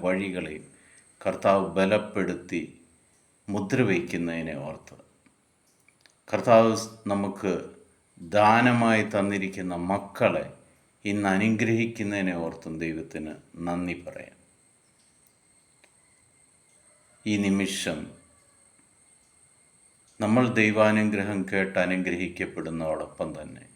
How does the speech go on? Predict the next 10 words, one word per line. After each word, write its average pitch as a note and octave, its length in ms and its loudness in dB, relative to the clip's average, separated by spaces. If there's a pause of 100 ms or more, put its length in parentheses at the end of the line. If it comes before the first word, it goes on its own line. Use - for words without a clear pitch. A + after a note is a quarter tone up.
(1500)
ദൈവാനുഗ്രഹം G2 840 2 (2000)
കിട്ടാത്ത, G#2+ 540 0 (600)
ദൈവവചനം G2+ 720 0 (200)
കേൾക്കാത്ത G#2+ 680 0 (880)
കോടിക്കണക്കിന് A2+ 840 0 (100)
മക്കൾ E2 260 -8 (500)
നമുക്ക് F#2 380 -8
ചുറ്റുമുണ്ട്. D2 580 -12 (2750)
ഈ A2+ 80 4 (120)
ലോകത്തിലെ G2 640 0